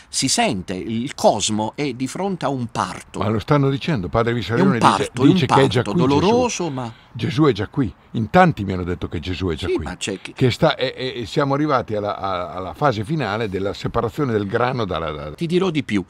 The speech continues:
Speaker 1: a proposito di questo: che c'è una profezia biblica, teologica, quindi niente affatto
Speaker 2: Eh.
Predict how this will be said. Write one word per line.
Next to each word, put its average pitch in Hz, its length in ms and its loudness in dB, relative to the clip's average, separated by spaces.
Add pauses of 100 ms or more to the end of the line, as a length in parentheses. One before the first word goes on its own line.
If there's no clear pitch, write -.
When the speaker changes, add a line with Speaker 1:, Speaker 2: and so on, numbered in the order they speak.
(140)
Speaker 1:
a 107 100 -8
proposito 120 480 -6
di 98 100 -4
questo: 90 400 -4
che 147 160 -8
c'è 208 160 -2
una 196 140 -2
profezia 123 520 -6
biblica, 95 540 -4
teologica, 87 760 -4
quindi 92 280 -6
niente 110 240 -4
affatto 92 560 -8
Speaker 2:
Eh. 82 80 -10